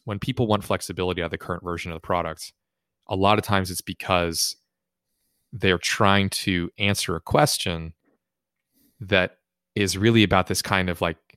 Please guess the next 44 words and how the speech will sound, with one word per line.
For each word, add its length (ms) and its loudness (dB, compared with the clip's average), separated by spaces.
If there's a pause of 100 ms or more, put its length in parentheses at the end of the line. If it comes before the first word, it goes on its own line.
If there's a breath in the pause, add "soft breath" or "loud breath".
(540)
system, 600 -2
this 120 -8
kind 140 -4
of 60 -6
cause 320 0
and 60 -4
effect 520 -4 (520)
thing 340 0
of, 120 -10
like, 200 0
"Well, 280 4 (600 soft breath)
how 180 4
many 360 6 (100)
salespeople 500 6
can 140 0
we 100 2
afford 300 4
to 80 4
hire 360 4
based 320 2
on 80 0
our 60 -2
growth 320 0
rate 200 -2 (960)
without 580 4
also 400 6
running 280 -2
out 100 -2
of 100 -6
money?" 340 -6 (120)
<laughs> 460 2 (340 loud breath)
You 100 2
know? 220 2 (220 soft breath)
And 120 2
it's 80 0
like 160 4
this, 320 -6 (340)
what 140 2
is 120 2
that? 120 2
It's 100 -4
kinda 160 -2
like 140 0
this 260 -8